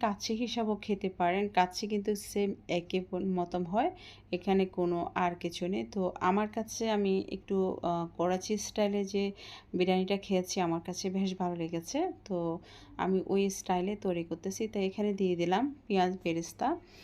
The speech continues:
পেঁয়াজ বেরেস্তা মুসমুসে রাখার জন্য ভাজার সময় একটুখানি হালকা পানি ছিটিয়ে দিবেন। তারপর এখানে পেঁয়াজটা একদম অনেকক্ষণ পর্যন্ত মুচমুচে,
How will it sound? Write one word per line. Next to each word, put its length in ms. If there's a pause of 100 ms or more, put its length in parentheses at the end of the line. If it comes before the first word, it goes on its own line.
(320)
পেঁয়াজ 340
বেরেস্তা 340
মুসমুসে 560
রাখার 460
জন্য 240 (200)
ভাজার 360
সময় 240 (180)
একটুখানি 560
হালকা 380 (100)
পানি 260
ছিটিয়ে 320
দিবেন। 260 (160)
তারপর 320
এখানে 300 (140)
পেঁয়াজটা 380
একদম 300 (200)
অনেকক্ষণ 340 (100)
পর্যন্ত 300 (120)
মুচমুচে, 380